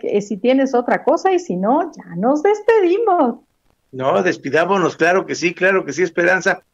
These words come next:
Speaker 2: Te agradezco mucho la invitación siempre a tu programa cada ocho días y aquí estamos y aquí estaremos pendientes.
Speaker 1: Ah, muchas gracias. Y no es invitación, usted es parte de este programa,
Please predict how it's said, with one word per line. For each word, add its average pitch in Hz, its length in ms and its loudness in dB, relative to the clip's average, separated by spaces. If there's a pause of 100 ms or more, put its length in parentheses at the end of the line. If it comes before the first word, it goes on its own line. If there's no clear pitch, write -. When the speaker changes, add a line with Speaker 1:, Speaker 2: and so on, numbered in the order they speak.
(220)
Speaker 2:
Te 160 100 0
agradezco 160 520 2
mucho 180 360 -2
la 160 80 0
invitación 143 600 -2
siempre 185 480 -2 (380)
a 143 140 -4
tu - 160 -6
programa 170 480 0
cada 196 280 0
ocho 180 260 -2
días 170 320 0
y 160 40 -2
aquí 180 180 -4
estamos 196 480 -2 (340)
y 151 120 -2
aquí 147 220 -2
estaremos 156 540 0
pendientes. 120 720 -8 (560)
Speaker 1:
Ah, 156 120 -8
muchas 208 320 -2
gracias. 202 460 0
Y 202 60 -2
no 196 140 0
es 196 100 0
invitación, 311 640 2
usted 220 260 -2
es 208 140 -6
parte 254 480 0
de 202 80 2
este 247 200 2
programa, 220 760 2